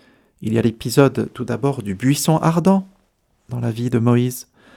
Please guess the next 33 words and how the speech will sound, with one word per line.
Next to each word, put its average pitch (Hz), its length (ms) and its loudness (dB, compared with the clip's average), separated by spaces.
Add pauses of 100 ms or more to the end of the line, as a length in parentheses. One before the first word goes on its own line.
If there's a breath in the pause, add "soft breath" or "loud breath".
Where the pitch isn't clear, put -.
(240 soft breath)
cet - 220 -8
événement 123 360 0
où 117 80 0
Dieu 139 240 2 (100)
appelle 180 560 2
Moïse, 139 480 -2 (100)
se - 200 -8
révèle 170 420 4
à 180 80 4
lui 202 260 0 (640 soft breath)
et 147 100 0
lui 139 200 2
confie 160 460 0
une 127 120 0
mission 160 460 0
libératrice. 147 880 2 (1300 soft breath)
Cet - 240 -10
épisode 127 400 0
du 117 140 -10
buisson 131 340 0
ardent 127 380 0
est 123 80 -2
devenu 135 340 0
l'une 139 180 2
des 135 120 2
figures 156 580 -2
primordiales 160 840 2
de 123 120 -2
la 120 120 -2
prière 135 600 -6 (480 soft breath)
dans 127 160 -4
la 120 80 -2
tradition 127 640 -4